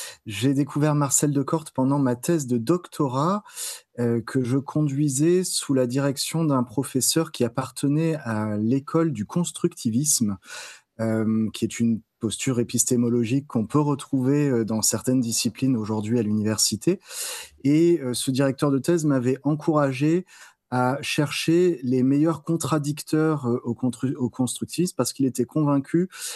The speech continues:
que cela renforcerait cette position. Et, euh, en cherchant, euh, comme il me le demandait loyalement, des contradicteurs, j'ai assez vite découvert, euh,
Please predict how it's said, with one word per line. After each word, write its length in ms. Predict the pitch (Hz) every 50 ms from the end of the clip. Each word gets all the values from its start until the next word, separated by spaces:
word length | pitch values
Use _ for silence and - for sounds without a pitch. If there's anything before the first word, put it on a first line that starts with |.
| - - _
que 100 | - -
cela 320 | 117 - - 131 123 120 110
renforcerait 800 | 98 139 151 151 - - 151 - - - 143 131 123 147 151
cette 320 | 147 - - 117 - - -
position. 540 | - 117 110 98 104 101 - - 135 185 - _ - - - - - - - _ _ _ _ -
Et, 380 | 123 127 135 139 143 139 143 139
euh, 280 | 127 117 113 110 113 123 - -
en 500 | 123 123 120 117 113 110 107 107 107 104
cherchant, 720 | - - 127 120 - - - - 131 131 139 139 127 117
euh, 240 | 104 101 101 101 104 104
comme 160 | - 117 117 123
il 120 | 123 120
me 120 | 120 120
le 140 | 117 113 110
demandait 440 | 104 120 120 123 135 131 123 131 131
loyalement, 600 | 120 117 131 151 156 151 143 135 131 135 135 135
des 140 | 135 117 113
contradicteurs, 880 | 110 - 120 - - 117 110 104 113 107 - - 147 156 180 196 - - - - - - - - - _ -
j'ai 280 | 104 92 113 139 - -
assez 300 | 143 165 - - 180 160
vite 200 | 151 180 170 151
découvert, 800 | 143 143 135 - - 143 131 120 139 156 190 214 202 - - 147 - -
euh, 220 | 127 127 127 123